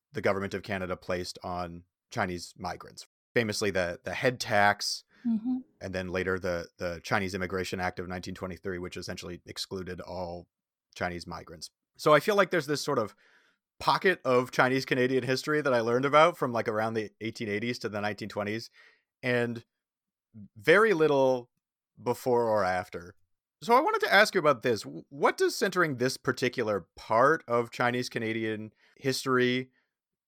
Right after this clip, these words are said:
Speaker 1: in our sort of national narrative reveal, and what does it obscure?
Speaker 2: Yeah, that's such a good question, and it's, it's one that I've thought of quite often. I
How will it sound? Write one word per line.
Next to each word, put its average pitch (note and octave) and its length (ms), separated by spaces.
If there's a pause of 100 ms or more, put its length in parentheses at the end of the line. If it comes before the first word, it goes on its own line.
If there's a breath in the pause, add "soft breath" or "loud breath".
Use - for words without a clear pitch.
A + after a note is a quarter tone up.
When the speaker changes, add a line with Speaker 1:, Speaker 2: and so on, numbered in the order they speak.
(200)
Speaker 1:
in B2+ 120
our G#2+ 300
sort A#2 160
of F#2+ 80
national A2+ 420
narrative G2 400
reveal, F#2 480
and A2 140
what E3+ 120
does G#3+ 180
it F3 160 (260)
obscure? A#2+ 760 (520)
Speaker 2:
Yeah, A#3 200
that's A#3 420 (140)
such G#3 320
a A3 40
good F#3+ 280
question, G3 500
and F#3+ 140
it's, F#3+ 260
it's G3+ 220
one G#3 220
that G#3+ 120
I've G3 160
thought F#3 340
of G3 320 (1040 soft breath)
quite B3 460
often. G#3 500
I F#3 460